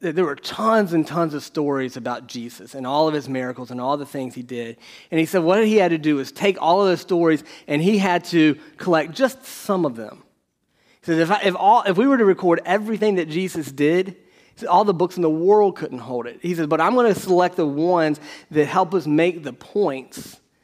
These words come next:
that we're trying to make here." And so whenever I'm reading a story that John or any of the gospel writers write, I'm not only asking, "Did this happen?" but why would he include it here?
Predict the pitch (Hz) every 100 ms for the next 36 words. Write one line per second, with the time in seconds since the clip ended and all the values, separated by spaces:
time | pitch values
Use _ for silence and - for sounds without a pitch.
0 | _ _ 156 143 147 170 160 143 139 143
1 | - - 120 - _ _ - - 160 208
2 | 196 196 190 - 175 175 254 302 247 180
3 | 170 196 220 202 175 151 - 196 190 180
4 | 160 143 139 156 165 175 180 147 151 269
5 | 311 143 139 135 - 135 139 131 123 151
6 | 143 151 147 160 180 226 262 202 185 165
7 | 165 180 - 160 143 - - 160 160 143
8 | - 160 170 - 107 113 _ _ 160 156
9 | 160 226 311 285 214 147 208 180 156 -
10 | 185 190 196 156 - - 208 131 85